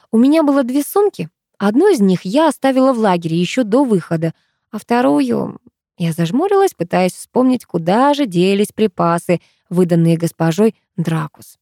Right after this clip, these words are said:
Когда Энд поставил меня на землю, сумка точно была при мне, а вот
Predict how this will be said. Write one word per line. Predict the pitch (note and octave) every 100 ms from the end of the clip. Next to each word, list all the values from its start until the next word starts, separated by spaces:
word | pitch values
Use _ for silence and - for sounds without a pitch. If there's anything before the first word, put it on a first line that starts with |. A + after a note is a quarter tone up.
| _ _ _ _ _ _
Когда | F#3 F3 F#3+ F#3 F3 E3+ -
Энд | G#3 F#3 E3 -
поставил | E3 - F#3 F3 F3
меня | F3 F3
на | F3+ G#3
землю, | D4 F#4 A3
сумка | - B3+ B3
точно | - G3 B3 D4 C#4+
была | C#4+ D4
при | D#4+
мне, | D4+ G#3+ E3+
а | E3+
вот | F3+ F#3